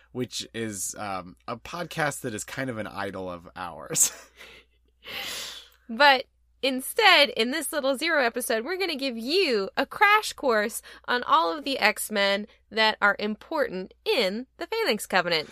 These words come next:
Speaker 1: Which is actually shockingly few of X-Men that you probably know. <laughs>
Speaker 2: Right,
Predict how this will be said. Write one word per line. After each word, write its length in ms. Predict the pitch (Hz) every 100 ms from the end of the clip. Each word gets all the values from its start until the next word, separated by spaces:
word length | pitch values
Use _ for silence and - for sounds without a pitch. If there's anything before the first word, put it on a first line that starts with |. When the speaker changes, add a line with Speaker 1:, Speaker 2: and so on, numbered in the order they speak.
| - _ _ -
Speaker 1:
Which 200 | 165 160
is 120 | 170
actually 260 | 208 - 156
shockingly 600 | - 143 135 135 120 113
few 280 | - 120 110
of 280 | 98 85 _ - -
X-Men 480 | 110 - 117 107 98
that 140 | 95 90
you 160 | 101
probably 500 | 98 101 95 90 95
know. 280 | 92 - 160 -
<laughs> 40 | - - - - - - _ 523 571
Speaker 2:
Right, 260 | 202 160